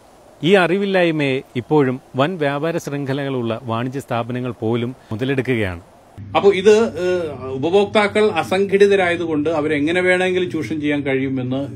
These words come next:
Speaker 2: വ്യാപാര സമൂഹം വിശ്വസിക്കുന്നു. കാരണം അവർ സംഘടിതരുമാണ്. പക്ഷേ നിയമത്തിന്റെ സാധ്യതകൾ നാം വേണ്ടത്ര ഉപയോഗിക്കുന്നില്ല ഉപഭോക്താക്കൾ.
Speaker 1: മിക്ക കടകളിലും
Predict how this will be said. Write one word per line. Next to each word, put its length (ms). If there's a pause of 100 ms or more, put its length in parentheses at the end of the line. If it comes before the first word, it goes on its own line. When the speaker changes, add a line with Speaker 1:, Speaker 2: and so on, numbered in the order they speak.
(160)
Speaker 2:
വ്യാപാര 500
സമൂഹം 460
വിശ്വസിക്കുന്നു. 540 (520)
കാരണം 380
അവർ 240 (220)
സംഘടിതരുമാണ്. 720 (800)
പക്ഷേ 180
നിയമത്തിന്റെ 520
സാധ്യതകൾ 680 (160)
നാം 240 (280)
വേണ്ടത്ര 440
ഉപയോഗിക്കുന്നില്ല 840
ഉപഭോക്താക്കൾ. 580 (800)
Speaker 1:
മിക്ക 200
കടകളിലും 640